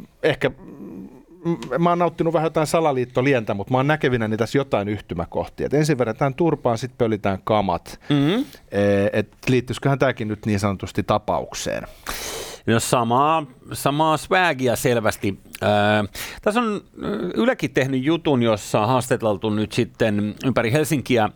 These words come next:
Speaker 2: ö, ihmisiä, että tuntuuko turvattomalta, ja otsikko jo kertoo, että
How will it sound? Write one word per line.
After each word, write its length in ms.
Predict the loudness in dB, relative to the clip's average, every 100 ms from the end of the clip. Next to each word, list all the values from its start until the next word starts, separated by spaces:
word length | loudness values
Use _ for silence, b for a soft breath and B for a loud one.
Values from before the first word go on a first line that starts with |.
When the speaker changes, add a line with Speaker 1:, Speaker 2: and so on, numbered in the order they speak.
| B B B B B -6 0
Speaker 2:
ö, 240 | 2 2
ihmisiä, 680 | 2 2 2 2 2 4 2 -2
että 280 | -4 -4 -6 _ _ _
tuntuuko 560 | 0 2 2 0 0 -2
turvattomalta, 1080 | 0 2 2 0 -2 -2 2 2 2 2 2
ja 180 | 2 -2 B B B B B -2
otsikko 420 | -2 -2 0 0
jo 100 | 2
kertoo, 460 | 0 0 0 2
että 360 | 0 0 -2